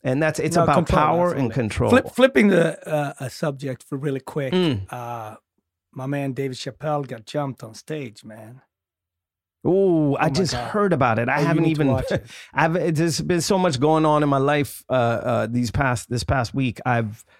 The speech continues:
Speaker 1: I, I just heard
Speaker 2: Now,
Speaker 1: about it. So he got
Speaker 2: yeah,
Speaker 1: jumped
Speaker 2: I
Speaker 1: on
Speaker 2: think,
Speaker 1: stage.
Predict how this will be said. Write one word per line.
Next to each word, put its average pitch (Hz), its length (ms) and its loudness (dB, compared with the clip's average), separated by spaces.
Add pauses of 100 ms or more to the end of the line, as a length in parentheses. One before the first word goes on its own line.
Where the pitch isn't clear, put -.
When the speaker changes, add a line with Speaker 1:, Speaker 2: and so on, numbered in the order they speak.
(360)
Speaker 1:
I, 123 300 2
I 131 40 0
just 135 200 0
heard 143 240 2
Speaker 2:
Now, - 80 4
Speaker 1:
about 95 240 -2
it. - 120 -12 (420)
So 147 100 0
he 196 180 0
got 180 240 2
Speaker 2:
yeah, 113 100 -2
Speaker 1:
jumped 127 220 2
Speaker 2:
I 156 140 4
Speaker 1:
on 127 140 2
Speaker 2:
think, 165 120 -2 (260)
Speaker 1:
stage. - 180 -20